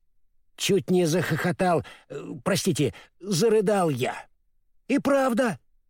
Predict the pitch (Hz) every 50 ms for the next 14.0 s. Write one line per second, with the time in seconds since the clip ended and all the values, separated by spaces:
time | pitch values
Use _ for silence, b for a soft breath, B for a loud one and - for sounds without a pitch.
0 | _ _ - - - - - 330 330 311 277 196 175 185 220 254 233 170 135 107
1 | 85 - _ _ _ _ _ _ _ _ _ _ _ - 214 240 285 277 247 233
2 | 294 269 - - 269 311 320 320 320 302 294 262 240 - 190 226 226 226 226 220
3 | 202 202 185 185 196 185 196 190 - - - 185 180 180 180 165 147 175 180 165
4 | 143 _ - _ _ _ _ _ _ _ _ _ _ _ _ _ _ _ _ _
5 | _ _ _ _ _ _ - 254 254 - - 277 269 269 285 294 285 180 - -
6 | 220 185 185 214 220 202 196 170 180 185 190 196 196 190 190 185 175 - 208 214
7 | 170 - - 160 151 151 151 147 117 113 143 139 123 - _ _ _ _ _ _
8 | _ _ _ _ _ _ _ _ _ _ _ _ _ _ _ _ _ _ _ -
9 | - 160 165 156 - - - - 180 165 160 139 - - 147 147 147 156 175 160
10 | 143 151 151 139 123 - - 208 202 139 101 - - - - - - - - _
11 | _ _ _ _ - - 185 - 208 196 185 180 - 226 254 226 180 170 147 170
12 | 180 202 202 202 - 220 220 - 175 190 180 196 185 160 185 180 185 185 180 180
13 | 180 165 156 247 262 240 156 123 104 95 - - 107 87 - - - - - -